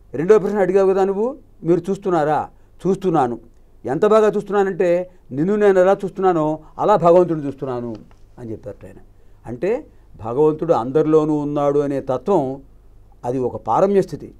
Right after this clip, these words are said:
ఆ స్థితికి చెందిన, చెందిన మహానుభావుడు, ఆ స్థితికి చేరిన మహానుభావుడు పరమహంస గనక ఆయన సమాధానం చెప్పగలిగాడు, దేవుణ్ణి చూశాడు, చూస్తున్నాడు.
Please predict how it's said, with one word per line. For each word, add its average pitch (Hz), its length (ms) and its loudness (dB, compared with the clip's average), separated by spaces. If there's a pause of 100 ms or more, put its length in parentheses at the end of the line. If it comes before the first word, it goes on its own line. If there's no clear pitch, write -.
(240)
ఆ 123 140 0
స్థితికి 160 420 -8
చెందిన, 156 220 -2 (120)
చెందిన 143 200 -4
మహానుభావుడు, 123 680 -2 (300)
ఆ 107 80 -8
స్థితికి 135 420 -6
చేరిన 156 160 -2
మహానుభావుడు 123 640 -4 (320)
పరమహంస 160 380 0
గనక 151 360 -6 (300)
ఆయన 123 180 -2
సమాధానం 151 560 -2
చెప్పగలిగాడు, 165 600 2 (300)
దేవుణ్ణి 156 480 0
చూశాడు, 180 460 2 (320)
చూస్తున్నాడు. 185 640 0